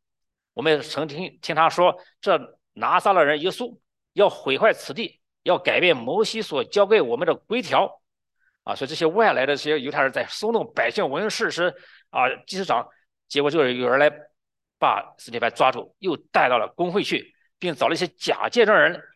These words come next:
来陷害他。他们从两方面，第一方面是什么？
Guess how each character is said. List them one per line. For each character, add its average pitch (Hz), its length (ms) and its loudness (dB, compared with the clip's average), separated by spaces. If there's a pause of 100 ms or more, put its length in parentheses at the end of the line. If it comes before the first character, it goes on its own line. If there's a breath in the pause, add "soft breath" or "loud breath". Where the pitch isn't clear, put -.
(140)
来 147 120 2
陷 208 240 2
害 175 140 4
他。 - 260 -4 (360)
他 190 80 -8
们 202 40 0
从 226 160 -2
两 135 160 2
方 165 140 4
面， 196 180 0 (520)
第 180 60 -6
一 196 40 -2
方 214 80 4
面 208 100 2
是 156 100 -4
什 143 100 -8
么？ 151 280 0